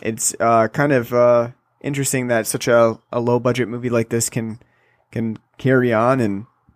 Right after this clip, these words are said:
become a, you know, so, sort of a,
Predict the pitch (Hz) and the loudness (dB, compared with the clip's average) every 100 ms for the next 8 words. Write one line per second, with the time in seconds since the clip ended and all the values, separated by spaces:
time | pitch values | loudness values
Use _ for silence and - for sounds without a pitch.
0 | _ _ - 113 123 127 123 113 107 _ | _ _ -6 -2 0 2 2 2 -2 _
1 | _ _ _ _ - 107 110 - 120 - | _ _ _ _ -16 -12 -8 -6 -6 -4
2 | 123 120 113 113 110 | -2 -2 0 0 0